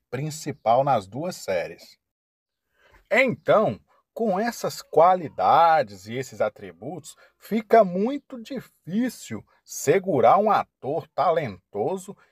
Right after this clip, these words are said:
e de grande potencial, com uma grande oferta, né, de outras oportunidades e ainda, por cima,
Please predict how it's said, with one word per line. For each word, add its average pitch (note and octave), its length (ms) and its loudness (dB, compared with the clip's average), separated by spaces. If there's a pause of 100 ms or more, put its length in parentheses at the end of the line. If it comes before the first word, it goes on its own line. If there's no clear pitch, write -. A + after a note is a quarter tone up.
(120)
e E3+ 120 -12
de F3+ 160 -8
grande F3 420 0
potencial, E3+ 1300 -2 (320)
com A#2 160 -6
uma C#3 240 2
grande C#3 380 -6
oferta, C3 800 -2
né, C#3+ 160 -6 (240)
de A2+ 140 -8
outras C3 420 0
oportunidades A#2+ 1080 -2 (200)
e D3+ 100 2
ainda, F#3 580 -2 (320)
por F3+ 200 -8
cima, A3+ 440 -8